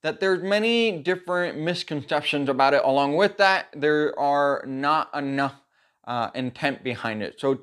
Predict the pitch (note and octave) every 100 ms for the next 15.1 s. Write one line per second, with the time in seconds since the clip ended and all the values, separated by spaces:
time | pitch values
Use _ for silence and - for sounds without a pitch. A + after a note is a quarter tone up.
0 | _ - D3+ D3+ - G3 F#3+ G#3 G3 -
1 | F3+ F3+ D3 C#3+ C#3+ - D#3 D#3 D3+ D3
2 | D3 C3 E3 E3+ F3 D#3+ F3 F3 - C4+
3 | C#4 G3 A3 A#3+ G#3 E3+ E3+ E3+ - E3
4 | E3 D#3+ C#3 D3+ D#3+ D#3 D3+ C#3+ D3 D3
5 | D3+ C#3+ C#3+ - _ D#3 D#3 C3+ D3+ D#3+
6 | F3+ - D3+ D#3+ - _ _ B2+ C3 C#3+
7 | C#3 C3 B2+ B2 B2 A#2+ A2+ A#2 A2+ A#2+
8 | A#2+ A#2+ D#3+ F3 F#3 F3 D#3 C#3 C3 B2
9 | C#3 F#3 A3 A3+ - - _ - C3+ -
10 | D3+ C3 C3 A#2 A2 G#2+ F#2+ - _ _
11 | _ _ _ _ _ _ - C#3 G#3+ A#3
12 | A3 - G#3 G3 D3 C3+ B2 A2+ A2 -
13 | A#2+ A#2+ A#2+ - B2 A2+ - _ C#3+ C3+
14 | F#3+ G3 G#3+ G3+ F#3+ F3 D#3 C#3 - D#3+
15 | F#3+